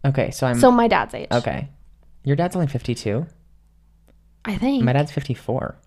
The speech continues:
Speaker 2: I think my dad's turning fifty-two or fifty-three.
Speaker 1: Oh,
Speaker 2: Wait.
Speaker 1: wow.
Speaker 2: Fifty-one? He's in his l-, early fifties.
Speaker 1: Early fifties,
Speaker 2: Okay,
Speaker 1: which
Speaker 2: let's just say
Speaker 1: he's,
Speaker 2: you're
Speaker 1: he's,
Speaker 2: fifty-two.
Speaker 1: he's very young.
Speaker 2: Young.
Speaker 1: Yeah.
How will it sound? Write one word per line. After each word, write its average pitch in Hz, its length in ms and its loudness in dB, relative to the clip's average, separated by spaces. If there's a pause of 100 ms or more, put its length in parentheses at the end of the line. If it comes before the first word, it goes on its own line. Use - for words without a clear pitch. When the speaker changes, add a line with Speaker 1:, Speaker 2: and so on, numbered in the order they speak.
(100)
Speaker 2:
I 226 80 -4
think 370 220 2
my 508 80 -2
dad's 480 200 -2
turning 262 380 2
fifty-two 220 680 -6 (220)
or 240 80 -6
fifty-three. 220 760 -6
Speaker 1:
Oh, 175 80 0
Speaker 2:
Wait. - 160 4
Speaker 1:
wow. 131 300 0 (460)
Speaker 2:
Fifty-one? 262 640 -4 (960)
He's 453 200 8
in 539 120 10 (160)
his 554 80 -8 (280)
l-, 262 320 0 (100)
early 262 480 2
fifties. - 340 -2
Speaker 1:
Early 143 200 8
fifties, 123 400 0
Speaker 2:
Okay, 262 260 8
Speaker 1:
which 156 120 4
Speaker 2:
let's - 120 6
just - 140 6
say 403 60 6
Speaker 1:
he's, 349 80 4
Speaker 2:
you're 330 100 4
Speaker 1:
he's, 196 160 6
Speaker 2:
fifty-two. 254 320 2
Speaker 1:
he's - 140 8 (100)
very 135 260 6
young. 87 340 0 (200)
Speaker 2:
Young. 233 680 0 (160)
Speaker 1:
Yeah. 139 200 -2